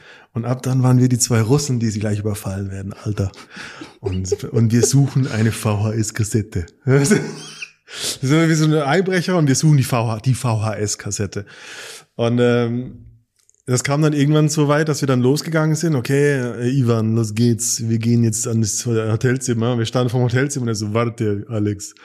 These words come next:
hier sind deine Handschuhe und deine Maske.“ Und in dem Moment, wo wir die Ma-, weißt du, wir ziehen Handschuhe, Maske an,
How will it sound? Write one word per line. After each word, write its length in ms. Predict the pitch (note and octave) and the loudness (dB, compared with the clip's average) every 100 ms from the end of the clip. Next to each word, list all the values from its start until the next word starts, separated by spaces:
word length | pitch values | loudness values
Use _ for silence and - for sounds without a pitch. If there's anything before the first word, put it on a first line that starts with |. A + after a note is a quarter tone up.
| - - _ | -20 -20 _
hier 120 | A#2+ | 0
sind 180 | G#2+ A#2+ | 2 2
deine 220 | A#2 A2 | 4 4
Handschuhe 400 | B2+ B2+ - B2 | 2 2 2 2
und 120 | A#2+ | 4
deine 180 | A2 G#2+ | 2 2
Maske.“ 480 | A2 A2 - G2+ F#2 - - - - - | 0 0 -2 -8 -8 -14 -20 -20 -20 -4
Und 120 | C3+ | 0
in 60 | D3 | 2
dem 100 | F3 | 4
Moment, 200 | F3 E3+ | 2 4
wo 80 | |
wir 80 | D#3+ | 2
die 100 | D#3+ | 4
Ma-, 340 | D3+ C#3+ C3 D3+ | 2 0 -2 0
weißt 200 | D#3+ E3+ | 0 0
du, 100 | C#3 | -2
wir 120 | C#3 | -4
ziehen 300 | - D#3 B2+ | 0 -2 0
Handschuhe, 420 | D#3 D#3 D3+ C#3+ | 0 2 4 4
Maske 480 | C3+ C#3+ D3 - C3+ | 4 0 -2 -2 0
an, 420 | C3 C#3 C#3 B2+ | 2 2 2 0